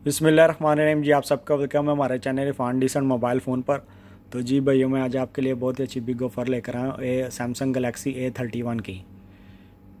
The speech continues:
कंडीशन बिल्कुल neat and clean है और ये ऑफर प्राइस में मिलेगा। Samsung Galaxy A thirty-one बिल्कुल neat and clean है। क्वांटिटी में पीस अवेलेबल हैं, जिस भाई को जितने पीस चाहिए मिल जाएंगे।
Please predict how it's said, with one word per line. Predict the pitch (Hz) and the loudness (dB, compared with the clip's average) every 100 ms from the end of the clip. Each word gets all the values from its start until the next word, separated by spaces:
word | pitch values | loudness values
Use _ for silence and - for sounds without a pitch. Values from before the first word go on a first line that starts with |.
| - | -8
कंडीशन | 127 135 143 160 139 | 2 2 4 2 4
बिल्कुल | 147 147 143 135 | 4 4 2 4
neat | 139 143 | 4 4
and | 147 135 | 2 2
clean | 127 135 151 | 0 2 2
है | 151 | 0
और | 143 139 | 0 0
ये | 143 | 2
ऑफर | 135 127 160 | 0 0 -4
प्राइस | 151 131 131 139 | 0 0 0 2
में | 143 | 2
मिलेगा। | 127 139 147 135 131 - - - - - - - - - | 4 4 4 2 -6 -18 -20 -20 -20 -20 -20 -20 -20 -20
Samsung | - 139 131 156 143 | -6 -4 0 2 4
Galaxy | 135 131 - 165 135 | 4 2 0 -2 0
A | 139 | 0
thirty-one | 139 123 131 127 120 104 - - - 143 | 0 2 2 2 -2 -6 -16 -20 -12 -4
बिल्कुल | 160 180 175 160 | -2 2 2 4
neat | 147 156 156 | 4 4 2
and | 160 143 | 0 2
clean | 139 156 | 2 4
है। | 165 - - - - - - | 0 -2 -12 -20 -20 -20 -6
क्वांटिटी | - 143 147 156 175 | 0 2 2 0 0
में | 175 170 | 0 0
पीस | 143 147 - | 2 0 2
अवेलेबल | 135 139 160 160 165 | 4 6 6 4 4
हैं, | 156 | 4
जिस | 151 151 | 0 0
भाई | 151 131 | 2 4
को | 139 | 2
जितने | 131 151 160 | 0 -2 -2
पीस | 151 147 | -2 -2
चाहिए | 151 156 | -2 0
मिल | 151 131 | 2 2
जाएंगे। | 127 156 156 139 | 2 2 2 -2